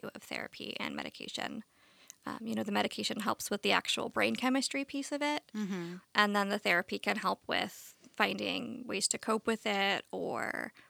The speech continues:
Speaker 1: ways to accommodate it.
Speaker 2: Is that, is there a lot of, um, I don't wanna say grounding, but, um, like, mindfulness in that type of therapy to be like, "Okay, I need to get back to what I'm supposed to be focusing on"?
Speaker 1: Yes,
Speaker 2: Like,
Speaker 1: mindfulness.
Speaker 2: redirecting or whatever?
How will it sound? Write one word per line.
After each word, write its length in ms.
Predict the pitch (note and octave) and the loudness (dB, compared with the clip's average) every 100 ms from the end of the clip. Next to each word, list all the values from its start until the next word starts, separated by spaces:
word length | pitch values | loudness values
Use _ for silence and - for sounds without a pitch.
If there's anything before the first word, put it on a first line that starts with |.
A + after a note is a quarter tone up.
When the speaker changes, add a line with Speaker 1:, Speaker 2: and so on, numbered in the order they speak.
| - | -4
Speaker 1:
ways 180 | G#3+ - | 0 0
to 120 | - | -2
accommodate 540 | - - - - - | -6 -8 -4 -4 2
it. 200 | - - - - _ _ - - | 2 2 -4 -20 _ _ -20 -2
Speaker 2:
Is 160 | A3 G3 | 2 6
that, 360 | G#3+ G3 F3+ - - - _ - | 8 8 6 -4 -20 -20 _ -2
is 220 | A3 G3+ | 2 4
there 160 | G#3 | 4
a 60 | G3+ | 2
lot 240 | G3+ G3+ | 4 2
of, 180 | G#3 F#3 | 2 2
um, 540 | F#3 E3 D#3+ D#3 D#3 D#3+ _ _ - | 2 2 0 -4 -10 -14 _ _ -10
I 40 | |
don't 100 | F3 | -8
wanna 120 | E3+ | -6
say 120 | - D3+ | -4 -4
grounding, 600 | E3+ D#3 D#3 D#3 D#3+ D#3+ | 0 0 0 -2 -4 -2
but, 240 | D#3 - - | -2 -2 -2
um, 400 | - - - - - - - | -4 -2 -6 -12 -16 -20 0
like, 120 | F#3 | 0
mindfulness 720 | E3+ D#3+ E3+ F#3 A3+ A3+ B3 - | 4 4 4 2 0 2 0 0
in 120 | A#3 | 2
that 160 | A3+ | 0
type 200 | - A3+ | 2 0
of 160 | A3+ A3+ | 0 2
therapy 380 | A#3 A3+ - A#3+ | 4 4 2 0
to 80 | F#3 | 2
be 140 | F3 | 4
like, 180 | D#3+ D#3+ | 4 2
"Okay, 160 | D#3+ D#3 | 0 0
I 60 | |
need 160 | E3 E3 | 0 -2
to 80 | - | -2
get 140 | E3+ | 4
back 220 | - E3+ - | 6 6 4
to 100 | E3+ | 2
what 140 | D#3 | 4
I'm 140 | D#3+ | 2
supposed 220 | D#3 D#3+ - | 0 0 0
to 20 | |
be 100 | D#3+ | 0
focusing 480 | D#3 D#3 D#3+ F3+ F3 | -2 -2 -4 -2 0
on"? 220 | F3 G3+ | 2 6
Speaker 1:
Yes, 500 | G3+ - G#3+ - - | 8 6 2 -4 -4
Speaker 2:
Like, 120 | - | 6
Speaker 1:
mindfulness. 440 | G#3 G3 F3+ F3+ F#3 | 8 8 8 8 8
Speaker 2:
redirecting 640 | F3 E3+ - F3 F3 F3+ | 8 6 0 -2 -2 0
or 100 | F3 | 0
whatever? 400 | F3 F3 F3+ | 2 0 -2